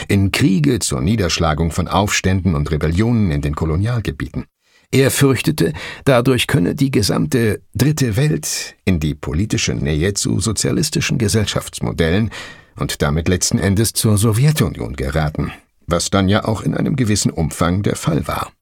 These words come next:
Relevant wurde das für Eisenhower auf dem Höhepunkt der Suez-Krise im Herbst neunzehnhundertsechsundfünfzig, als er gegenüber London, Paris und Tel Aviv mit Wirtschaftssanktionen drohte,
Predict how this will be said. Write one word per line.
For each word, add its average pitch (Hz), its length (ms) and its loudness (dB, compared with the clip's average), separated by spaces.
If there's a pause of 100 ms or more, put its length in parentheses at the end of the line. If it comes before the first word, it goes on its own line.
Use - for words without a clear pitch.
(1160)
Relevant 147 540 6
wurde 123 260 2
das 117 240 0
für - 240 -2
Eisenhower 113 680 0
auf 147 100 -2
dem 139 260 2
Höhepunkt 123 640 2
der 69 180 2
Suez-Krise 90 1000 0 (260)
im 76 180 0
Herbst - 440 -2
neunzehnhundertsechsundfünfzig, 98 1400 0 (520)
als - 240 2
er 131 240 2
gegenüber 131 560 4
London, 135 560 2
Paris 117 500 2
und 123 400 -2
Tel 85 220 2
Aviv 85 440 -2
mit 101 280 -2
Wirtschaftssanktionen 76 1200 -2
drohte, 98 400 2